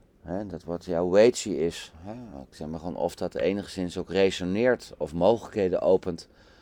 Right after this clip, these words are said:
eh, voor je authentieke zelf. Als we naar, ehm, emoties gaan kijken, ehm, dan kan je de emoties zien, ehm,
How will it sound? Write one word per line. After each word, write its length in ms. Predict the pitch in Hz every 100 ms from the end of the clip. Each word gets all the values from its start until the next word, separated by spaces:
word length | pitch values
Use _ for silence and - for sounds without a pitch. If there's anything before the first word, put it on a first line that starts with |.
| _ _ _ _ -
eh, 80 | 71
voor 200 | - 95
je 80 | 95
authentieke 640 | - 95 - 104 - -
zelf. 500 | 80 95 90 82 - _ _ _ _ _ _ _ - - - _
Als 300 | 107 113 -
we 80 | 120
naar, 580 | 117 120 117 117 117 - _ _ _ _ _
ehm, 220 | - 82 82 - _
emoties 840 | - 104 107 107 123 151 - 98 -
gaan 240 | 92 85
kijken, 460 | - 80 82 - - _ _ _ _ _ _ _ _ _ _ - _ _
ehm, 360 | - 85 90 90 - - _ - - - _ _
dan 100 | 90
kan 180 | 90 104
je 60 | 104
de 100 | 95
emoties 680 | 101 101 110 127 - 95
zien, 380 | - 117 107 87 - _ _ _ -
ehm, 260 | 82 85